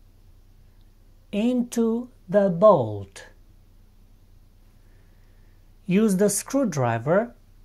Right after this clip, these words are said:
to screw the nut into the bolt. Pliers.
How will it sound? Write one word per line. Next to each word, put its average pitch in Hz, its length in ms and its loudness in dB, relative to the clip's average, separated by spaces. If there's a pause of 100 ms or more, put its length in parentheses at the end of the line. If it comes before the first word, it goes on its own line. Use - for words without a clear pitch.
(120)
to 202 120 -6
screw 254 320 -2
the 170 140 0
nut 120 440 -4
into 127 280 -6
the 160 120 2
bolt. 139 500 0 (4000)
Pliers. 127 1000 -2